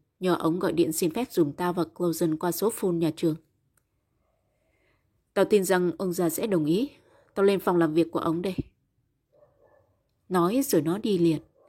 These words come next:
Riêng công chúa thì nhăn mặt. "Còn mình?" Tắc Răng cười. "Bạn sẽ đi tới một nơi an toàn nhất trái đất. Đó là về nhà.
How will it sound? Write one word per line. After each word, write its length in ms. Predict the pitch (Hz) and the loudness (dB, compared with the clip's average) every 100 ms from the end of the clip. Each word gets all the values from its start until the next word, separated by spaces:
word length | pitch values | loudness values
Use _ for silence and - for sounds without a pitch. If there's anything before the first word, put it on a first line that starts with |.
| _ _ - | _ _ -20
Riêng 300 | - 240 214 | -2 0 0
công 160 | 220 208 | -2 -4
chúa 300 | - 196 294 - | -6 -4 -2 -2
thì 120 | 196 | -6
nhăn 300 | 165 214 208 | -6 -8 -6
mặt. 120 | 160 - _ _ _ _ _ _ _ _ _ | -8 -8 _ _ _ _ _ _ _ _ _
"Còn 200 | - 175 | -6 0
mình?" 160 | 175 170 - _ _ _ _ _ _ _ _ _ | 0 -2 -6 _ _ _ _ _ _ _ _ _
Tắc 140 | 208 - | -8 -4
Răng 180 | 202 180 | -4 -2
cười. 220 | 185 147 - _ _ _ _ _ _ _ _ | 0 0 -4 _ _ _ _ _ _ _ _
"Bạn 220 | 165 - 160 | -2 -2 -2
sẽ 140 | - | -2
đi 140 | 196 | 0
tới 260 | 170 165 180 | 0 0 2
một 180 | 220 160 | 0 0
nơi 200 | 175 190 | 0 0
an 280 | - 185 175 | 0 -2 -4
toàn 240 | - 170 156 | -4 -4 -4
nhất 120 | - - | -6 -6
trái 140 | 180 | -4
đất. 160 | 165 - _ _ _ 139 | -4 -8 _ _ _ 0
Đó 280 | 156 180 | 2 4
là 140 | 240 175 | 2 0
về 200 | - 156 | 0 0
nhà. 260 | 160 156 | 0 -2